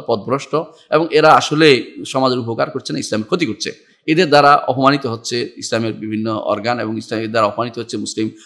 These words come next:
আলেম সমাজরা অপমানিত হচ্ছে। এদেরকে আল্লাহকে ভয় করা উচিত, এগুলি থেকে বেরিয়ে আসা উচিত, এগুলি না বলা উচিত।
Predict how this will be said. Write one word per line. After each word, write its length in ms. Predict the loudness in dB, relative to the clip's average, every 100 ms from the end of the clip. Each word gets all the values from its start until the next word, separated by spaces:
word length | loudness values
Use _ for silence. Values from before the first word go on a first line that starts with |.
| 0
আলেম 260 | 4 6
সমাজরা 360 | 6 4 4 2
অপমানিত 320 | 2 -2 -4
হচ্ছে। 260 | -6 -2 -2
এদেরকে 600 | -2 -4 -2 -2 -4 _ -2
আল্লাহকে 340 | 2 2 0
ভয় 140 | -2
করা 160 | -2 -2
উচিত, 180 | -2 -4
এগুলি 160 | -6
থেকে 140 | -4 -2
বেরিয়ে 280 | 0 0 0
আসা 140 | -4
উচিত, 160 | -8 -8
এগুলি 200 | -6 -4
না 160 | -4
বলা 160 | -4 -8
উচিত। 240 | -10 -12